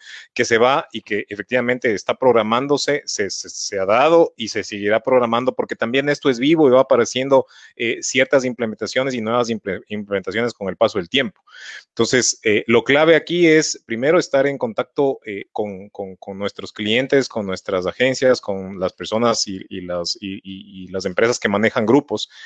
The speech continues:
Eso es fundamental en primera instancia. Segundo,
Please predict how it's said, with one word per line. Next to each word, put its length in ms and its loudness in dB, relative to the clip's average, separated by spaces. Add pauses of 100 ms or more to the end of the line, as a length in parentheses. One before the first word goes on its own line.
(120)
Eso 200 0
es 60 -2
fundamental 640 2
en 100 -2
primera 340 0
instancia. 600 0 (240)
Segundo, 680 2